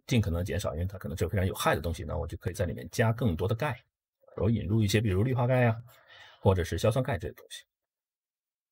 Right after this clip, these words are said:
使得钙离子增加。那么根据我们的勒夏特的原理，是吧，就可以平衡往这边移动。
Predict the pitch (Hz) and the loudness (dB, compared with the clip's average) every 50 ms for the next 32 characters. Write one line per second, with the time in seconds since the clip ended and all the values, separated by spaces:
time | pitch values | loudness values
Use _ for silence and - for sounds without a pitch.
0 | _ _ _ _ _ _ _ _ - - - - - _ - 113 113 113 - 131 | _ _ _ _ _ _ _ _ -20 -20 -20 -20 -18 _ 4 6 6 8 8 6
1 | 113 113 110 - 85 78 - 101 110 110 117 120 131 - - 95 87 80 82 95 | 6 6 4 2 -2 -2 2 4 6 6 6 4 2 0 -2 -2 0 0 2 2
2 | 101 101 95 85 71 73 82 87 95 87 85 - - - 98 92 - - - 107 | 2 2 2 0 -2 -2 0 2 4 4 2 2 0 -2 0 2 2 2 2 2
3 | 82 80 67 80 107 95 - - - - - 95 - _ _ _ - - _ _ | 0 0 0 2 2 0 0 -2 -6 -6 -6 -6 -6 _ _ _ -20 -20 _ _
4 | _ - 87 - - 78 78 - _ _ - - 104 104 90 87 - - 95 87 | _ -8 -6 -6 -6 -6 -6 -10 _ _ -4 -2 0 0 0 0 -2 -4 -4 -4
5 | 87 92 - 113 131 | -4 -2 -2 -2 -4